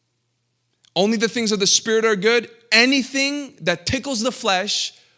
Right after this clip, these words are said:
or makes you feel good, whether it's marriage and relationship with your spouse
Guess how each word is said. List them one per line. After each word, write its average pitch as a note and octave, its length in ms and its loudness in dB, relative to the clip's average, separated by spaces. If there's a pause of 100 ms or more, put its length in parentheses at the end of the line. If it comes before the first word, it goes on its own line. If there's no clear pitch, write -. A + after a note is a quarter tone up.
(440)
or F#3+ 100 2
makes G#3+ 380 0
you B3 80 -2
feel C4 280 0
good, F3+ 380 0
whether F#3+ 260 0
it's F3+ 220 0
marriage B3 540 4
and A3+ 100 -2
relationship A3+ 560 0
with G3 160 -8
your A3 80 -6
spouse D3+ 640 -6